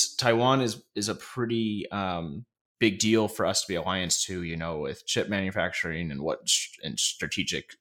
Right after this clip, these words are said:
just positioning in general of the, of the country. I, my initial impression was that it was reckless because, you know, we're passing all these China competition bills, which are already,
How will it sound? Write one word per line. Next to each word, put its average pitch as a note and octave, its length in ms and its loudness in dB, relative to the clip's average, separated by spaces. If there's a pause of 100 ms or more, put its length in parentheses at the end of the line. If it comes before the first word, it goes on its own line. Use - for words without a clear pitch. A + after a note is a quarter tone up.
just - 220 -8
positioning E2 500 0
in B1+ 120 -6
general B1 500 -4
of - 80 -10 (100)
the, A1 320 -4
of - 120 -20
the A#1+ 100 -12
country. D2 440 -8 (640)
I, B2+ 600 8 (680)
my C3+ 120 8
initial C#3+ 440 8
impression B2+ 420 4
was A2 140 -2
that G#2+ 140 6
it - 100 0
was F#2+ 420 -4 (760)
reckless C3 520 4
because, G#2 720 0
you A2+ 100 -6
know, A2 140 0
we're A2 100 2
passing C#3+ 440 0
all B2 100 2
these A#2 220 0
China G#2+ 680 2 (520)
competition G2+ 580 0
bills, G2 380 -2
which - 160 -6
are G2 120 2
already, G#2 520 2